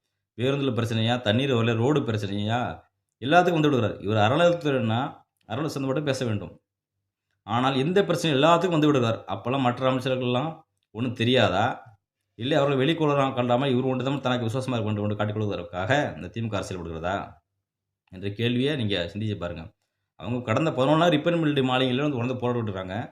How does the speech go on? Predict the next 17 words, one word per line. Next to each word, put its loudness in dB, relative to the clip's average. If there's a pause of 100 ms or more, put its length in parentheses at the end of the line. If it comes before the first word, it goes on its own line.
(420)
அவர்களுக்கு 2
கோரிக்கையை 4 (1300)
கடந்த 2 (500)
தேர்தலின் 4
போது 2
தான் -2
திமுக 0
அரசு 4
தொடர்ச்சி 0
எதிர்க்கட்சியா 0
இருக்கும் 0
போது 0
தான் 0 (220)
இந்த -8 (460)
எந்த -2
பிரச்சனை -2
சரி, -4